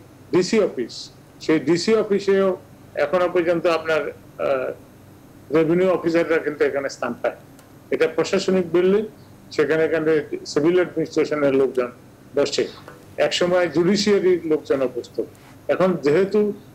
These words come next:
judiciary administration থেকে separate হয়েছে, তাদের জন্য আলাদা building হয়েছে, সেখানে গেছে।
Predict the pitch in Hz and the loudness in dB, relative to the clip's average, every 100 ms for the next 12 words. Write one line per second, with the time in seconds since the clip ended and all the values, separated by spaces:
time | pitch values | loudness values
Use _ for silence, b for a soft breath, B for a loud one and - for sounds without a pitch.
0 | - 147 160 185 202 185 190 160 - 170 | -6 0 2 2 2 2 2 2 0 -4
1 | - - 190 185 175 - - 170 180 196 | -2 -2 0 0 0 -2 -4 -2 0 0
2 | 170 139 - 143 - - - 151 160 160 | 0 -2 -2 -6 -8 -20 -2 0 2 2
3 | 165 160 160 160 175 175 - - - - | 0 0 0 0 0 -2 -8 -20 -20 -20
4 | - 131 185 202 151 147 123 131 131 139 | -4 2 4 4 2 0 0 0 0 0
5 | 135 135 120 - | 2 2 0 -2